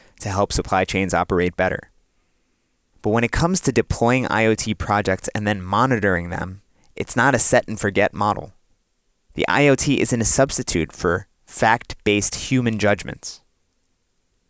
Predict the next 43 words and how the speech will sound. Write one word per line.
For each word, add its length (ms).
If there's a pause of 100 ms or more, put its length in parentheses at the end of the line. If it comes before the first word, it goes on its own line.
(480)
It's 160
also 360
not 280
a 40
life 340
vest 280
for 180
a 80
drowning 440
business. 480 (380)
The 60
companies 540
who 100
will 280 (280)
make 180
the 80
best 420
use 200
of 80
the 120
I 160
O 60
T 300 (300)
are 120
also 260
likely 340
the 100
ones 280
that 100
are 160
already 380
making 300
the 60
best 300
use 220
of 100
the 80
technology 540
that's 200
currently 460
available 400
to 120
them, 220